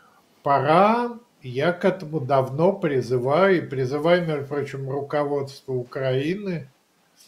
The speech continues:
пора начинать работы, не только призывы, не только, а, декларации, но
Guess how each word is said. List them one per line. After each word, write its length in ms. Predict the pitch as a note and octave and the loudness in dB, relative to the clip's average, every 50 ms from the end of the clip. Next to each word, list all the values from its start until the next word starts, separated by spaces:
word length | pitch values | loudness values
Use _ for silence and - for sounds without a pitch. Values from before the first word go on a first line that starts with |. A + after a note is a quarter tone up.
| _ _ _ _ - | _ _ _ _ -6
пора 460 | - C#3+ C#3 C3+ C#3+ D3 D3 D3+ D#3 D3+ | -2 -2 0 4 4 6 6 6 4 2
начинать 720 | D#3 D3+ D3 - - D#3 C#3 C#3 C#3+ D3 E3 F#3 F3+ - | -2 -4 -4 -4 -8 -8 -6 -4 -2 0 0 0 0 0
работы, 560 | E3 D3+ D3 C#3 C3+ C3+ D#3 F3 F#3 - E3+ C#3+ | 2 4 4 4 4 2 2 0 2 0 -2 -4
не 160 | C#3 D3 C#3 | -4 -6 -6
только 440 | C3 - G3 A3 A#3+ A3+ - G3+ F3+ | 0 4 4 4 4 2 0 -2 -2
призывы, 840 | - - E3 D#3+ E3 E3 D3 C#3 D3 D#3+ D3+ C#3+ C3+ A#2 A#2 A#2 A2 | -2 -2 -2 0 0 0 -2 -2 -2 0 0 0 0 0 0 -2 -4
не 160 | A2+ B2 B2+ | -4 -8 -8
только, 840 | B2+ - F3 F3 G3 G#3 G#3 - - E3+ D3+ C#3+ C3+ B2 A#2 - - _ _ _ _ _ _ _ _ _ _ _ _ - | -4 0 2 2 2 2 0 -2 -2 0 0 0 0 -2 -4 -6 -12 _ _ _ _ _ _ _ _ _ _ _ _ -12
а, 320 | B2 B2 B2 B2 B2 A#2+ | -10 -8 -6 -6 -6 -6
декларации, 960 | A#2 A#2+ D3 C#3+ C#3+ D#3 D3+ D#3 D#3 D#3+ D#3 D3+ B2 A2+ A2+ - - - - A#2 | -8 -8 -10 -8 -4 -2 0 0 2 2 2 2 0 0 -2 -6 -12 -12 -12 -10
но 240 | A#2+ B2 C3 C3+ | -8 -6 -6 -4